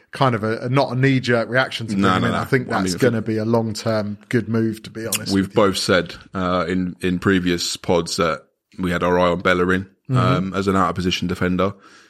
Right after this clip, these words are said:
Speaker 2: Um, and he seems, I think he's playing pretty much all the minutes of all the games.
Speaker 1: Yeah.
Speaker 2: Uh, and he's getting forward.
Speaker 1: Yeah, yeah, yeah. No,
Speaker 2: Which is
Speaker 1: looks
Speaker 2: what we
Speaker 1: to be
Speaker 2: like to
Speaker 1: great
Speaker 2: see.
Speaker 1: value.
Speaker 2: So, uh, and then I brought in Zouma, who I actually have had an eye on, um,
Speaker 1: Yeah.
Speaker 2: for a couple of weeks. And I was talking to Noble Gent about this on Instagram.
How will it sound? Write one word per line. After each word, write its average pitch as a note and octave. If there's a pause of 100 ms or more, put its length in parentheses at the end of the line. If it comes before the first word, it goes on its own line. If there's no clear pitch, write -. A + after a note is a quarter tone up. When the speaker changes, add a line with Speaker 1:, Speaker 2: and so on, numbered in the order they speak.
(300)
Speaker 2:
Um, F2+
and F#2+
he F#2+
seems, G2
I -
think C3
he's F#2
playing F2+ (120)
pretty G#2+
much F#2+
all F#2
the F2+
minutes F2+
of F2+
all F2+
the E2+
games. E2 (640)
Speaker 1:
Yeah. E3 (180)
Speaker 2:
Uh, F#2+
and F2+
he's G2
getting A#2
forward. C#3+
Speaker 1:
Yeah, C#3+
yeah, D#3+
yeah. E3 (160)
No, B2
Speaker 2:
Which A#2+
is A2
Speaker 1:
looks -
Speaker 2:
what A#2+
we A#2+
Speaker 1:
to -
be A#2
Speaker 2:
like A2+
to -
Speaker 1:
great C3
Speaker 2:
see. D3+
Speaker 1:
value. G#2+
Speaker 2:
So, A2
uh, A2
and A#2
then D3+
I E3
brought E3+
in B2+
Zouma, A#2+ (640)
who B2
I B2+
actually B2+
have A#2
had A2+
an A2
eye B2
on, D#2 (720)
um, F#2
Speaker 1:
Yeah. G#2+
Speaker 2:
for -
a G2+
couple G#2
of G#2+
weeks. A2+
And G#2+
I -
was G2+
talking A#2
to F#2+
Noble G2+
Gent A2
about E2+
this D2+
on F2
Instagram. F2